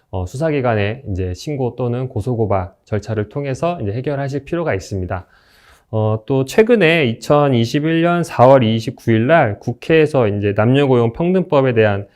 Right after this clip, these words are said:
어, 국회 의결이 있었는데요. 어, 근로자가 성희롱 피해를 받은 경우에 사용자가 이에 대한 조사를 확실하지 않게 하는 경우에 이제 노동위원회가 사용자에게 어떠한 강제성과 제재를 부여한다라는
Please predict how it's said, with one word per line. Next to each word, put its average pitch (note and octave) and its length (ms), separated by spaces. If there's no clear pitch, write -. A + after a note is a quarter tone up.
어, G2+ 720
국회 - 260
의결이 C3+ 400
있었는데요. A2 800
어, G#2 340
근로자가 D3 600
성희롱 G3 800
피해를 G3+ 440
받은 A2+ 400
경우에 G#2+ 500
사용자가 F3+ 640
이에 A2+ 220
대한 B2 240
조사를 A#2 400
확실하지 E3 400
않게 G#2+ 600
하는 C3+ 200
경우에 G#2 500
이제 G#2 120
노동위원회가 A2+ 840
사용자에게 D#3 880
어떠한 A2 280
강제성과 A2 680
제재를 B2 460
부여한다라는 A2 840